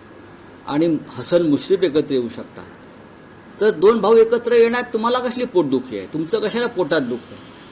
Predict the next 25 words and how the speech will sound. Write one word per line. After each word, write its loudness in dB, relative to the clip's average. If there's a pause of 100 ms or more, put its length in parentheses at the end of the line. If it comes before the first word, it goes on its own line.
(240)
आ? -2 (800)
तुम्ही 0
जे 0
काय 0
तुमचं -2
भ्रष्ट -4
कडबोळं 2
एकत्र -2
केलं 0
आहे 0
सरकार -6
बनवण्यासाठी, -4 (920)
तुम्ही -6
त्याच्यावर 0 (420)
व्यक्त -2
व्हा. -10 (1000)
दोन 0
ठाकरे -4
बंधू, -4 (2000)
दोन 4 (100)
एकाच -2
विचाराचे -2
नेते -6 (200)
एकत्र -4
येतात, -2